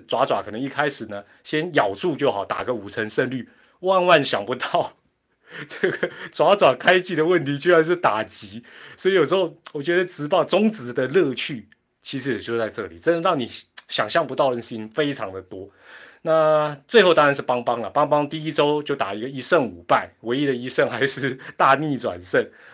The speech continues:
然后第二周就是这个礼拜打一个零胜三败，当然是惨惨惨啊。那大家，呃，很多人说，“哦，团长你今天一定会，哦，讲很多邦邦的什么。”坦白讲，邦邦的状况，你知我知，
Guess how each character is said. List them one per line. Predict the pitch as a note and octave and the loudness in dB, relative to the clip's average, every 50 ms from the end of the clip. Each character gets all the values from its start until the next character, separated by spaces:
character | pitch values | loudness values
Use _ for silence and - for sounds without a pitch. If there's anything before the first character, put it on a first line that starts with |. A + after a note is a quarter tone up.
| - _ - | -20 _ -4
然 | A#2+ A2 A#2+ C3 C#3+ | -2 -2 -2 -2 -4
后 | D3 - F3+ E3+ D3 C#3 C3 A#2+ - - _ _ _ | -4 0 2 4 4 4 4 2 -4 -10 _ _ _
第 | F3+ E3 D3 E3+ | -10 -8 -4 -2
二 | E3 D3 C#3 B2+ | 0 0 0 0
周 | - C3+ B2 | 0 -2 -2
就 | A#2+ C3+ | -2 -2
是 | C3 | -4
这 | A#2+ - | -4 -4
个 | C#3 B2+ | -6 -6
礼 | G2+ G2 | -8 -6
拜 | F#2+ A2+ A2 | -6 -4 -4
打 | - - - | -4 -8 -10
一 | G2+ | -8
个 | G2+ A2+ | -8 -8
零 | G#2 A2 G#2 A2 | -8 -8 -10 -10
胜 | A#2+ - C#3 A#2 G#2 | -2 -2 -2 -2 -2
三 | F#2+ - A2 G#2 A2 | -4 -6 -6 -6 -4
败， | A2 A2+ G2 F#2+ | -6 -8 -6 -2
当 | - B2+ C3 | -2 -2 -2
然 | B2 A#2+ | -2 -4
是 | A#2+ - C3+ B2 A#2 - _ _ _ _ | -4 -4 -4 -6 -6 -8 _ _ _ _
惨 | - - B2 A#2+ A#2+ | -4 -2 -2 0 2
惨 | B2 B2 B2 C3+ | 2 2 2 2
惨 | - G#2 F2+ E2 | -2 -8 -10 -12
啊。 | E2+ E2+ D#2+ E2 | -14 -16 -16 -10
那 | G#2 B2 A#2+ A#2 - - _ _ _ _ | -8 -6 -6 -6 -8 -12 _ _ _ _
大 | - E3+ | 2 6
家， | E3 E3+ E3+ E3 C3+ | 8 8 8 6 4
呃， | C#3+ C#3 C3 | 0 -4 -2
很 | A#2 C3 B2+ | -2 -2 0
多 | D3 F3+ | 2 2
人 | F3 E3 | 2 2
说 | E3 G3 F3+ | 0 -2 0
，“哦， | G3 G#3 F#3+ | 0 -2 -2
团 | F3+ - E3+ G3+ | -2 -4 0 2
长 | G#3+ F#3+ E3+ E3 | 2 2 2 0
你 | D#3+ | -4
今 | D#3 G3+ | -6 -4
天 | G3+ G#3 G#3 | -2 0 0
一 | G3+ | 0
定 | G3+ G3+ G3 F3 | -2 -4 -2 0
会， | G3+ G3 F#3 E3+ - - - - _ _ | 0 0 0 -2 -6 -12 -20 -20 _ _
哦， | - C#3+ D3 C#3+ C#3 | -10 -6 -6 -6 -2
讲 | C#3 - D#3 E3+ | 2 2 4 4
很 | D#3+ D3+ | 2 2
多 | D3 F3 E3 | 2 2 4
邦 | - F3 F3+ F3 | 4 4 4 6
邦 | F3 F3+ F3+ | 4 4 4
的 | E3+ D3 | 4 2
什 | A#2 A2 | 0 -2
么。” | G2+ G2+ - _ _ _ _ _ _ _ _ _ _ - | -4 -6 -12 _ _ _ _ _ _ _ _ _ _ -4
坦 | A#2 | 2
白 | B2 D#3+ | 4 4
讲， | F#3 D#3+ A2+ G3+ | 4 4 4 4
邦 | - E3+ F3 F3+ | 4 4 4 6
邦 | E3+ F3+ F3+ F3+ | 4 2 4 4
的 | E3 D3 | 2 2
状 | D3 F#3 D#3+ C3+ A#2+ | 2 2 2 2 2
况， | A#2 C#3+ C#3 A#2 G2+ - - | 2 2 2 2 2 -2 -8
你 | - A2+ A#2 A#2+ | -10 -6 -6 -6
知 | A2+ - - D#3 D#3+ E3 | -6 -6 -8 -4 -2 0
我 | E3 C#3+ A#2 G#2 G2 | 0 0 -2 -4 -6
知， | - - - C3 B2+ C3 C#3 | -10 -12 -12 -10 -10 -10 -12